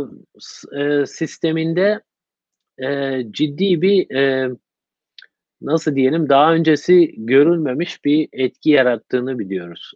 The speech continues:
E, e, Rusya'nın seçimlere müdahalesi meselesi var iki bin on altıda. İki bin on altıdaki o Rusya seçimleri müdahale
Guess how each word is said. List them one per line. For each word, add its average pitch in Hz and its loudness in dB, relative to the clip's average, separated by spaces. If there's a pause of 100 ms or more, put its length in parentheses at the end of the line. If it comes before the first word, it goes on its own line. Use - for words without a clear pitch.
E, 117 -10
e, 117 -4 (840)
Rusya'nın 147 0
seçimlere 139 0
müdahalesi 131 2
meselesi 123 -2
var 127 4
iki 107 -2
bin 107 -2
on 107 -2
altıda. 113 -2 (420)
İki 127 -4
bin 156 2
on 160 0
altıdaki 147 0
o 143 4
Rusya 147 0
seçimleri 139 -4
müdahale 123 -2